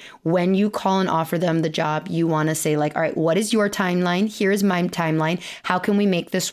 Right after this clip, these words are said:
work?" Um, w-, that's where you're gonna talk about, like, "Okay, you said on your job application that your, these were your salary requirements. Based on your experience,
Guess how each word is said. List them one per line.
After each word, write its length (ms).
work?" 380
Um, 480
w-, 300
that's 280
where 80
you're 80
gonna 160
talk 300
about, 220
like, 280
"Okay, 420
you 280
said 280
on 220
your 100
job 260
application 800
that 600
your, 180
these 260
were 60
your 140
salary 500
requirements. 720
Based 420
on 140
your 100
experience, 640